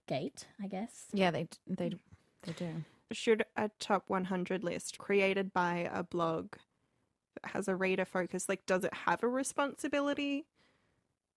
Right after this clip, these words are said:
Speaker 3: to advocate for
Speaker 2: Yes.
Speaker 3: diversity?
Speaker 2: Yes.
Speaker 3: Do you genuinely think that, or do you
Speaker 2: Yeah,
Speaker 3: just
Speaker 2: I do. I do. Like, I believe anyone that has a platform like that, or anyone who has a kind of, uh, power in that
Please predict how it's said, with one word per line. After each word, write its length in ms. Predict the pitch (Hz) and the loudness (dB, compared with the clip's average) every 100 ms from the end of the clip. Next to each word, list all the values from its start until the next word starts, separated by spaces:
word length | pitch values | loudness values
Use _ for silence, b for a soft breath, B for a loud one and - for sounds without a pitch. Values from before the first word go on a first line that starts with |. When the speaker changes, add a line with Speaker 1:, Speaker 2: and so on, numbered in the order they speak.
| _ - | _ -4
Speaker 3:
to 140 | 220 - | -2 4
advocate 680 | 196 196 214 - 220 190 - | 4 6 0 2 0 0 -6
for 640 | - - 190 190 190 190 185 _ - | -10 -4 -2 0 0 -4 -6 _ -6
Speaker 2:
Yes. 160 | 170 | -2
Speaker 3:
diversity? 600 | 214 208 196 196 - 240 370 | 2 4 2 -2 -2 0 2
Speaker 2:
Yes. 400 | - - - - - - - - - - - _ - B B B | 2 2 -4 -12 -16 -20 -20 -20 -20 -20 -20 _ -20 B B B
Speaker 3:
Do 80 | 277 | 4
you 120 | 294 | 6
genuinely 500 | 277 269 262 254 233 | 6 8 6 6 4
think 220 | 220 208 | 4 2
that, 180 | - - | 0 4
or 100 | 277 | 4
do 140 | 220 | 4
you 100 | 220 | 4
Speaker 2:
Yeah, 140 | 262 285 | 10 10
Speaker 3:
just 180 | 247 269 | 10 8
Speaker 2:
I 40 | |
do. 280 | 302 202 - | 8 8 6
I 80 | - | 4
do. 440 | 226 311 311 143 - B B | 6 6 6 6 0 B B
Like, 120 | 240 254 | 6 6
I 80 | |
believe 240 | 254 269 247 | 8 8 8
anyone 300 | 220 262 254 | 8 8 8
that 80 | 226 | 8
has 180 | 190 175 | 4 2
a 40 | |
platform 680 | - - - 175 165 165 160 - b b _ _ | 2 2 2 0 2 0 -2 -6 b b _ _
like 340 | 190 180 185 | 6 8 8
that, 240 | - 165 151 | 6 6 6
or 120 | 165 | 4
anyone 380 | 196 190 190 180 | 4 6 6 6
who 140 | 180 | 4
has 560 | 165 175 170 165 165 - - | 2 4 4 4 0 -4 -6
a 60 | |
kind 320 | - - 170 165 | -4 2 4 4
of, 240 | 165 151 - | 2 -2 -2
uh, 180 | 160 - - _ | 0 0 -2 _
power 500 | - 190 240 - 82 | 6 10 10 6 0
in 160 | - 180 | 2 2
that 300 | 165 - | 2 0